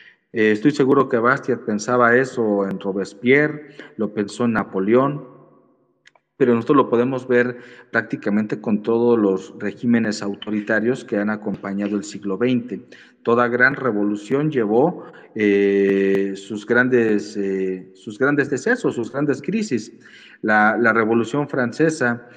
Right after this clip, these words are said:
establece posteriormente una dictadura burguesa, que fue la de Robespierre,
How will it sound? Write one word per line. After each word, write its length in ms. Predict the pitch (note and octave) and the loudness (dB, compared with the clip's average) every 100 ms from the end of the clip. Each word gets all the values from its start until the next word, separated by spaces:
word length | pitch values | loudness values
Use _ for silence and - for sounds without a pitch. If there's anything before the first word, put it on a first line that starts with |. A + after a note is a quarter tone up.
| - - | -18 -8
establece 520 | G#2+ A2+ A#2 B2 B2 | -4 -2 -2 -2 -4
posteriormente 680 | A#2 G#2+ A#2+ A#2+ B2 B2 | -6 -2 0 2 2 2
una 180 | B2+ B2 | 0 0
dictadura 920 | A2 G2+ - G#2+ A#2+ B2 A2 G#2 - - | 0 -4 -2 0 2 4 4 0 -8 -6
burguesa, 600 | A2+ B2 D3 - B2 C#3+ - - | -4 2 2 2 -6 -10 -16 -14
que 120 | G2+ | -12
fue 180 | - G#2+ | -4 -2
la 100 | G2+ | 0
de 120 | G2+ | -2
Robespierre, 720 | G2+ G#2 G#2 - D3 C#3 D3+ | -6 -8 -8 2 2 2 -6